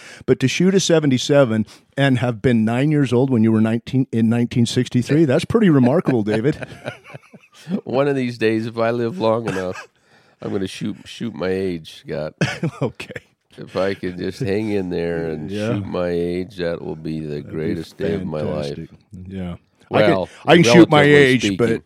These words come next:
Speaker 1: but it's gotta be on nine holes.
Speaker 2: Yeah,
Speaker 1: Yeah.
Speaker 2: that's right. I've golfed with you. I believe
Speaker 1: Uh,
Speaker 2: that.
Speaker 1: yeah, <laughs> yeah,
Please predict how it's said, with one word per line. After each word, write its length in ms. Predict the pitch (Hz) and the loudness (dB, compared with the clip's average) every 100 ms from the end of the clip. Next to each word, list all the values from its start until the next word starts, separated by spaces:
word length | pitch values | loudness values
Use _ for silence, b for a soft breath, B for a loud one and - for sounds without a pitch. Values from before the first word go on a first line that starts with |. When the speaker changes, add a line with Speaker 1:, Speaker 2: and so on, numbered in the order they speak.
| - | -8
Speaker 1:
but 200 | 98 104 | -2 0
it's 140 | 110 - | 0 0
gotta 220 | 120 113 | -2 0
be 160 | 107 | 0
on 180 | 104 101 | 2 2
nine 240 | 98 92 90 | 0 -2 -6
holes. 480 | 85 80 71 - - b b b b _ - | -6 -10 -12 -14 -18 b b b b _ -10
Speaker 2:
Yeah, 320 | 92 92 87 - 85 | -4 -4 -4 -8 -10
Speaker 1:
Yeah. 160 | - | -10
Speaker 2:
that's 320 | - 87 95 113 | -12 -10 -12 -10
right. 240 | 101 95 | -8 -8
I've 140 | 98 101 | -10 -6
golfed 300 | 98 101 - | -6 -6 -10
with 180 | - | -14
you. 200 | 95 92 | -12 -10
I 60 | 92 | -12
believe 300 | 87 101 95 | -12 -12 -8
Speaker 1:
Uh, 160 | - 107 | -4 -2
Speaker 2:
that. 20 | |
Speaker 1:
yeah, 240 | 107 104 | -2 -2
<laughs> 20 | |
yeah, 480 | 113 131 113 123 - | 2 4 6 4 2